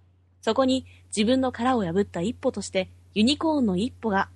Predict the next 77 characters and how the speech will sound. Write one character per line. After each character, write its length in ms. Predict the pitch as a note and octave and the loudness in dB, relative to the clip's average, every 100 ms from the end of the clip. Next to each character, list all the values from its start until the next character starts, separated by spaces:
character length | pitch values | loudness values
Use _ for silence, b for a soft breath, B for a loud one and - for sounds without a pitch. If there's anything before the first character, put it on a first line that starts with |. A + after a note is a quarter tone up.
| - | -4
リ 100 | G3 | -4
ン 80 | B3 | 0
ク 140 | D4 | -2
し 60 | - | -2
て 100 | C#4 | -2
見 100 | C4 | 0
え 80 | |
ま 100 | B3+ B3+ | -2 -2
し 80 | |
た。 180 | - - - - _ _ _ _ _ _ _ _ _ _ _ _ _ _ - | -4 -6 -10 -20 _ _ _ _ _ _ _ _ _ _ _ _ _ _ -2
バ 120 | G3 | 0
ナ 160 | D4 F4 | 2 0
ー 40 | |
ジ 120 | C#4+ | 0
が 80 | G#3+ | -2
ユ 140 | F#3 | 2
ニ 120 | G3+ B3 | 2 2
コ 120 | C#4 | 2
ー 20 | B3+ | 2
ン 40 | F#3+ | 0
を 80 | |
起 140 | - G3+ | -2 2
動 160 | A3+ | 2
さ 120 | B3 B3+ | 2 -2
せ 120 | A#3+ | 0
る 100 | A3+ | 0
時 220 | A#3 A3 | -2 -4
の 100 | F3+ | -4
セ 140 | F3 | -2
リ 80 | F3+ | -2
フ 100 | A3+ | 0
の 140 | A#3 A3+ | -2 0
ト 80 | |
ー 40 | B3+ | 0
ン 100 | A3 | 0
が 200 | F3 F3 | -2 -4
少 240 | - - D4 | -4 -4 -2
し 60 | |
下 160 | - G#3+ | -2 -2
が 100 | G3 | 0
り 100 | G3+ | 0
ま 100 | G#3 | -2
す 120 | - | -2
が、 160 | E3 - - - _ - | -4 -4 -10 -20 _ -4
あ 100 | G3 | 0
の 140 | A#3+ | 2
瞬 280 | A#3+ - A#3+ | 0 0 0
間 220 | A#3+ A#3+ | 0 -2
に、 180 | A3+ A3 - - _ - | -2 -4 -8 -20 _ -2
バ 100 | G3+ | 2
ナ 140 | B3 | 4
ー 40 | B3 | 2
ジ 100 | G3 | 0
は 120 | E3 | -4
十 200 | G3+ A#3+ | 2 4
六 160 | B3+ - | 4 0
歳 180 | A#3 | -6
の 120 | F#3 D#3+ | -6 -6
少 240 | - G#3+ | -4 0
年 160 | A#3+ A#3+ | 0 0
で 100 | A3+ | 0
は 80 | |
な 140 | G3 G3+ | -2 -2
く、 180 | F#3+ - b b b | -4 -6 b b b
一 240 | - F4 | -2 0
人 100 | E4+ | 2
の 140 | A3 | 0
男 320 | E3+ F#3 A3 C4+ | 0 -4 -4 -2
に 180 | G#3 - | -2 -2
な 120 | F3 | -2
ろ 100 | G#3 | -2
う 60 | |
と 80 | G3 | -2
し 100 | F#3 | -6
て 100 | - | -6
い 80 | F#3 | -4
る。 120 | G3+ | -4